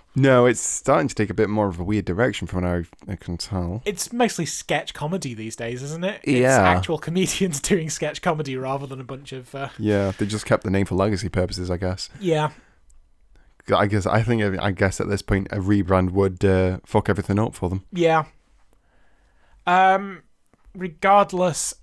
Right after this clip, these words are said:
Speaker 2: uh, yeah, let's not talk about the meme.
Speaker 1: No.
Speaker 2: Um,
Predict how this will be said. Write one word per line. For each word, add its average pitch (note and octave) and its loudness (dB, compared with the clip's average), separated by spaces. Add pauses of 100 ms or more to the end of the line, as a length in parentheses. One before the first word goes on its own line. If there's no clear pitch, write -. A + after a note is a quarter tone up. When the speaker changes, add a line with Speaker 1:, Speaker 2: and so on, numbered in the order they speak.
(380)
Speaker 2:
uh, C#3 0
yeah, D3 -4
let's E3+ -4
not G#3+ -4
talk D#3 -2
about A#2 -8
the A#2+ -14
meme. A#2 -8 (200)
Speaker 1:
No. G#2+ 4 (1300)
Speaker 2:
Um, G3+ 2